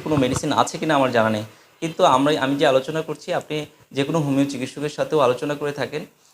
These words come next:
যে প্রত্যেকটা, আহ, কন্ডিশনের জন্য, প্রত্যেকটা ট্রমার জন্য হোমিওপ্যাথিতে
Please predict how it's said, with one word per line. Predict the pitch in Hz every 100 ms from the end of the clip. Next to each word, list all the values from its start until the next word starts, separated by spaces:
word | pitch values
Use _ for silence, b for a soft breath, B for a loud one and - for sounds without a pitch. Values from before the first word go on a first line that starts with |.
| b
যে | 135
প্রত্যেকটা, | 135 175 - - 180 - 170
আহ, | 170 156 104 117
কন্ডিশনের | 143 139 151 160 120
জন্য, | 113 101
প্রত্যেকটা | - 151 - 170 170
ট্রমার | 147 123 139 143
জন্য | 139
হোমিওপ্যাথিতে | 117 120 120 123 - 175